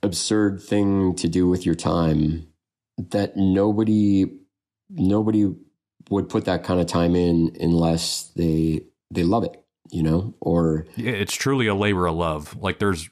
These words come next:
Speaker 2: way less benefits than, <laughs> you know, actual, like, well, in my experience, and I feel like,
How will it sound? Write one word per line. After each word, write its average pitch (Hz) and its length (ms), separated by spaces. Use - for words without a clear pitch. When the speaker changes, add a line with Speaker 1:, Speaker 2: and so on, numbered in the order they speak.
Speaker 2:
way 110 440
less 101 420
benefits 92 680
than, 85 420
<laughs> - 460
you 123 320
know, 90 260
actual, 95 460
like, 85 220
well, 151 280
in 123 140
my 123 160
experience, 110 540
and 101 80
I 92 60
feel 101 180
like, 95 180